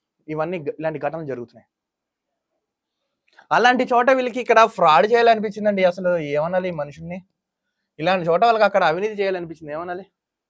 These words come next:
ఆ వెంకటేశ్వర స్వామి కూడా ఎందుకు చూస్తూ ఊరుకుంటాడు అసలు ఇప్పటికీ అర్థం కాదు.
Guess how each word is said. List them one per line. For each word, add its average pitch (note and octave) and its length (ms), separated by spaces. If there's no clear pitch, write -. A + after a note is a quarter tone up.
ఆ E3+ 40
వెంకటేశ్వర F#3+ 460
స్వామి A#3 260
కూడా A#3+ 140
ఎందుకు A3 180
చూస్తూ A#3 240
ఊరుకుంటాడు A3+ 340
అసలు G3+ 180
ఇప్పటికీ G#3 200
అర్థం G3+ 220
కాదు. G3 200